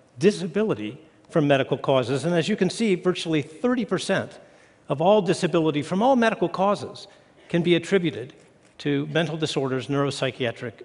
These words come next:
syndromes. You're probably thinking that doesn't make any sense. I mean, cancer seems far more serious, heart disease seems far more serious,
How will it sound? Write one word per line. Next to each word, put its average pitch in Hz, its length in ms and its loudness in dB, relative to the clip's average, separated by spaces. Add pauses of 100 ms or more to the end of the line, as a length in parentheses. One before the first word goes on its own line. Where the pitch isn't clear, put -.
syndromes. 113 640 -4 (920)
You're 147 120 -2
probably 175 320 -2
thinking 147 320 -2
that 139 100 0
doesn't 127 220 -4
make 117 120 -2
any 101 140 -6
sense. 120 460 -4
I 135 40 -6
mean, 113 480 -10 (400)
cancer 165 420 -4
seems 147 280 -4
far 143 240 -2
more 117 180 -4
serious, 151 760 -4 (720)
heart 160 220 2
disease 147 360 -6
seems 131 300 -6
far 151 240 -2
more 135 180 -4
serious, 147 640 -6